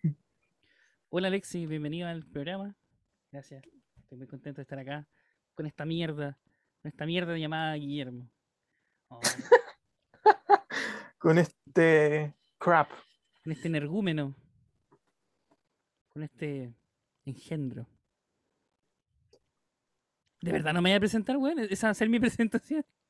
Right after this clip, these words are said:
Speaker 2: ¿Esa mierda va a ser mi presentación?
Speaker 1: Señoras y señores, no, esto es muy de, de radio F M.
Speaker 2: Vamos, como tú lo deseas hacer, va a estar bien.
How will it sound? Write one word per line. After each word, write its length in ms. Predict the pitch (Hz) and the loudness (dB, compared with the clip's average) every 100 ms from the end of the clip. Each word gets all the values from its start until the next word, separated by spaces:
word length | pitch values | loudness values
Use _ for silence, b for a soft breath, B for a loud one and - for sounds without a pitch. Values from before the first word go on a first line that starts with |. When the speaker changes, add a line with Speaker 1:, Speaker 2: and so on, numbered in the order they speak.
| _ _ B B B B B | _ _ B B B B B
Speaker 2:
¿Esa 140 | - 185 | -4 2
mierda 380 | 202 233 233 | 6 6 4
va 60 | 254 | 2
a 40 | |
ser 120 | 233 233 | 2 -2
mi 80 | |
presentación? 520 | 233 220 226 226 247 269 | -4 -6 -6 -8 -10 -12
Speaker 1:
Señoras 880 | - 151 127 135 131 160 196 220 - - | -12 -10 -4 -2 0 2 2 0 -6 -6
y 100 | 151 | -4
señores, 640 | 185 170 143 196 - - _ - | -2 0 2 2 -2 -18 _ -4
no, 160 | 151 | 0
esto 200 | 151 - | 0 2
es 60 | 151 | 4
muy 160 | 156 151 | 4 4
de, 600 | 143 139 135 131 131 - | 4 6 4 2 0 -4
de 200 | 143 139 | -2 2
radio 340 | 139 143 139 | 4 6 4
F 240 | 131 - 135 | 0 -4 -10
M. 220 | 135 135 _ _ _ _ _ _ _ _ _ _ _ _ _ - | -10 -12 _ _ _ _ _ _ _ _ _ _ _ _ _ -16
Speaker 2:
Vamos, 240 | 123 120 - | -12 -12 -10
como 220 | 127 127 | -8 -4
tú 140 | 143 | -2
lo 100 | 147 | 0
deseas 380 | 151 143 156 139 | 0 0 -2 -6
hacer, 240 | 139 139 135 | -6 -6 -6
va 40 | |
a 40 | 135 | -8
estar 160 | - | -10
bien. 180 | 123 123 | -10 -12